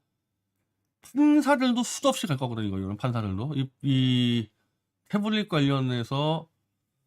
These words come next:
재판했던 판사들은 다 알아요, 조작됐다는 걸. 우리가 증거자료 제출했잖아요. 이거를 은폐하고 권력자 편을 졌던 판사들, 그거, 그거 정리해야 될 거 아닙니까? 그냥 넘어갈 수 있어요? 현행법으로 처벌 안 되잖아요, 그거는.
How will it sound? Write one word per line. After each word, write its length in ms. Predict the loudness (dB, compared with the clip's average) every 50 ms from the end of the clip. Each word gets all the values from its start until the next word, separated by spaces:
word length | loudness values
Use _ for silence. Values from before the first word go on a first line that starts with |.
| _ _ -20 -20 -20 _
재판했던 680 | _ 2 2 2 4 2 2 2 2 2 2 0 0 2
판사들은 480 | 0 0 0 2 0 0 -2 -4 -4
다 260 | -6 -8 0 2 2 4
알아요, 220 | 4 4 2 2
조작됐다는 580 | 0 -2 -4 -2 -2 -6 -2 0 0 0 2 0
걸. 160 | 0 0 0
우리가 260 | 0 0 0 0 -2
증거자료 400 | -2 -2 0 0 2 0 2 2
제출했잖아요. 540 | 0 0 0 -2 -4 -2 -2 -2 -2 -2 -2 -2
이거를 480 | -2 -4 -2 2 2 2 4 2 2 0 2 2
은폐하고 960 | 2 2 2 -2 -4 -2 -2 0 2 0 0 0 -2 0 0 0 0 -2 -4 -12 _ _ _ _ _ _ _
권력자 440 | 2 4 4 2 0 -2 -4 -4 -2
편을 200 | -2 -4 -2 -2
졌던 220 | -4 -6 -8 -8
판사들, 320 | -6 -6 -6 -4 -4 -6 -6
그거, 320 | -6 -6 -6 -6 -8 -10 _ _
그거 160 | -8 -8 -4
정리해야 300 | -2 0 0 2 2 2
될 120 | 0 -2 -2
거 100 | -2 -2
아닙니까? 260 | -2 -2 -4 -6 -4
그냥 160 | -2 -2 0
넘어갈 240 | 0 0 0 -2 -2
수 80 | -2 -4
있어요? 320 | -6 -6 -6 -8 -8 -10 -12 _ _ _ _ _ _ _ _ _ _ _
현행법으로 500 | 0 2 2 2 2 2 0 2 2 -2
처벌 220 | -2 -2 -2 -2 0
안 80 | -2
되잖아요, 360 | -2 -4 -4 -6 -6 -8 -12
그거는. 280 | -12 -14 -14 -14 -16 -18